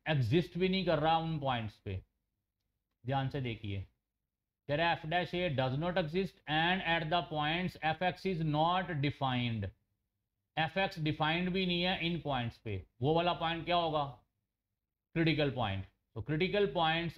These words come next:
are interior points। स्टूडेंट, होंगे वो इंटीरियर पॉइंट्स ही आपके इंटरवल में, जो आपको इंटरवल दी, दी होगी, उन्हीं के अंदर वो पॉइंट्स होंगे। लेकिन उन पॉइंट्स पे डेरिवेटिव क्या होगा? ज़ीरो, और f x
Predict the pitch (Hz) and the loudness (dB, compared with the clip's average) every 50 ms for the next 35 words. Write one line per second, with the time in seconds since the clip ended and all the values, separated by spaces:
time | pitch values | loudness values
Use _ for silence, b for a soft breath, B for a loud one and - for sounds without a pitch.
0 | 180 147 143 151 151 147 147 147 139 - 165 170 175 180 190 196 180 - 156 143 | 0 2 2 2 2 2 0 -2 0 0 0 0 2 2 0 0 0 0 -2 -2
1 | 123 117 110 - - - _ _ _ - - 151 131 135 139 139 156 170 180 175 | -2 -2 -4 -6 -10 -16 _ _ _ -6 -4 -2 0 0 2 2 0 0 0 0
2 | 165 156 170 170 185 180 170 185 180 180 175 180 185 175 170 170 180 175 165 151 | 0 0 0 0 0 0 0 0 0 0 0 0 2 2 2 2 0 -2 -2 0
3 | 156 147 139 143 139 127 127 127 143 143 143 139 151 147 131 143 147 151 147 139 | 0 0 0 0 -2 -2 -2 0 0 0 0 0 -2 -2 -2 0 0 0 2 2
4 | 143 147 156 147 - _ 127 120 147 165 180 180 175 175 185 190 190 185 180 - | 2 2 0 0 -4 _ -2 0 2 2 2 2 2 2 0 0 0 -2 -6 -10
5 | _ _ _ _ _ _ _ _ _ _ _ _ _ _ _ - 175 180 208 202 | _ _ _ _ _ _ _ _ _ _ _ _ _ _ _ 0 2 2 2 2
6 | 170 190 185 185 190 196 196 190 190 185 - 175 151 147 143 139 - 131 120 110 | 2 2 2 4 4 4 4 2 0 2 2 2 0 0 0 -2 -4 -4 -4 -4
7 | 101 98 98 - - _ _ _ _ _ _ _ _ - 139 139 156 165 175 185 | -2 -4 -4 -6 -8 _ _ _ _ _ _ _ _ -4 -4 -2 -2 -2 0 -2
8 | 175 151 175 175 170 175 180 160 - - 151 131 120 120 143 143 156 160 180 160 | 0 0 0 2 2 2 0 -2 -4 -2 -2 -2 0 2 2 2 2 2 0 0
9 | 185 175 160 185 185 180 165 147 147 139 123 135 156 165 190 208 208 202 208 - | 0 0 0 2 2 4 4 2 2 0 2 2 4 4 4 4 4 2 0 -2
10 | 160 160 175 185 180 - 147 156 - - 190 190 - - - | -2 0 0 0 0 0 -2 -2 0 0 0 0 -2 -4 -12